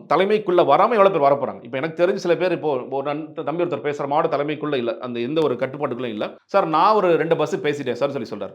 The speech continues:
"நான் எங்க பகுதி மக்களை கூட்டிட்டு வரேன்." இப்ப அவர் இந்த, இந்த கிரைட்டீரியாக்குள்ள வர மாட்டார். அப்ப அவர் வர்றாருன்னா, அவருக்கு எங்க நம்ம அகாமடேட் பண்ண போறோம், அவர் பஸ்ஸை எங்க நிப்பாட்ட, பார்க்கிங் எங்க கொடுக்க போறோம், அவங்களை எங்க உட்கார வைக்க போறோம்? ஏன்னா, நீங்க பார்த்திருக்கலாம், ஒரு மாநாடுங்கும் போது பிளாக், பிளாக்ஸா போட்டிருப்பாங்க, ஒவ்வொரு பிளாக்லயும் இவ்வளவு பேர் உட்கார வைக்க போறோம் அப்படின்னு சொல்லி சொல்லும் பொழுது,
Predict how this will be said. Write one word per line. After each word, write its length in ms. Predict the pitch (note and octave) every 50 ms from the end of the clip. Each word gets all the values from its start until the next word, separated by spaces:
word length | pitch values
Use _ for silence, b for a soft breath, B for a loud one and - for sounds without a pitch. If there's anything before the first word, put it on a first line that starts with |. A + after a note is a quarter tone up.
| - -
"நான் 180 | C3 C#3+ D#3+
எங்க 140 | D#3+ D#3 D#3
பகுதி 260 | D#3 C#3+ D#3 E3+ F3
மக்களை 260 | E3 C3+ A2+ C3+ B2+
கூட்டிட்டு 360 | - D3 C#3 C3 A2+ A2 A2 A2+
வரேன்." 140 | G#2+ - - b b b b b
இப்ப 200 | - F3 F3 F3+
அவர் 160 | F3 F#3 F#3
இந்த, 200 | F#3+ F#3+ F#3 G3
இந்த 160 | F#3+ F#3+ G3+
கிரைட்டீரியாக்குள்ள 480 | F#3+ F#3+ G3+ A3 G#3+ A#3 G#3 F#3 G3 D#3
வர 140 | C#3 D3+ E3+
மாட்டார். 320 | E3+ D#3 B2+ A#2 G#2+ - - b b b b
அப்ப 220 | b - D#3+ - F#3
அவர் 280 | F#3 E3+ D#3 D#3+ F3
வர்றாருன்னா, 280 | G3 C4 C4+ B3 G#3+ F3+
அவருக்கு 440 | F3+ G3+ F#3 E3 F3 G#3 G#3+ F#3 F#3
எங்க 160 | F#3 F#3+ A#3
நம்ம 440 | G3+ F#3 E3 E3+ G3 G3+ E3+ D3 C#3
அகாமடேட் 300 | C3 F3 F3 E3+ D#3 D#3+
பண்ண 160 | C#3 B2 A#2
போறோம், 280 | G2+ A2 G#2 G#2 G#2 -
அவர் 180 | - C#3+ D#3 C#3+
பஸ்ஸை 340 | D3 D#3 D3+ D#3 G#3+ F#3 E3+
எங்க 60 | F3
நிப்பாட்ட, 360 | D#3+ C3+ C3 D3+ D3 C3+ - B2+
பார்க்கிங் 300 | - D3+ E3 - - F3+
எங்க 160 | D#3 C#3+ C#3+ C#3
கொடுக்க 380 | C#3+ C3+ B2+ A#2 A#2+ A2 A#2
போறோம், 160 | A#2+ C3+ D3+ - C#3
அவங்களை 160 | C#3 C#3 C3+
எங்க 200 | C3+ D#3+ F#3 F#3
உட்கார 280 | D3+ - D3+ D#3+ D3
வைக்க 220 | B2+ A#2+ A2+ G#2+ A2+
போறோம்? 100 | B2 C3
ஏன்னா, 180 | E3 F#3 F#3 - B B B B
நீங்க 260 | - D3+ D3+ - D3+
பார்த்திருக்கலாம், 320 | F3+ F#3 G3+ E3+ D#3+ C#3 C3
ஒரு 120 | C3+ C#3
மாநாடுங்கும் 520 | C3+ C#3+ D#3 F3 F3+ F3 F3+ F3 E3 D3+ C#3
போது 320 | C#3 D3+ G#3+ A#3 - D3
பிளாக், 280 | C#3+ E3 E3 E3+ E3 D#3+
பிளாக்ஸா 240 | D#3+ C3+ - -
போட்டிருப்பாங்க, 440 | E3 - A#2 C3+ C#3 C3+ C3+ A#2+ C#3
ஒவ்வொரு 260 | D#3+ D#3+ D3+ D#3+ D3
பிளாக்லயும் 240 | C3+ D3+ F3 E3 D#3+
இவ்வளவு 220 | E3 D3+ C#3 C3 B2+
பேர் 120 | C#3 C3
உட்கார 260 | B2 A#2 - C3+ B2+
வைக்க 220 | A#2+ A#2 A2+ A2 A#2+
போறோம் 40 |
அப்படின்னு 120 | B2+ A#2 A2
சொல்லி 200 | G#2 A#2 A2+ A2
சொல்லும் 180 | - G#2+ G#2
பொழுது, 280 | G#2 G#2 A#2 F3+ - -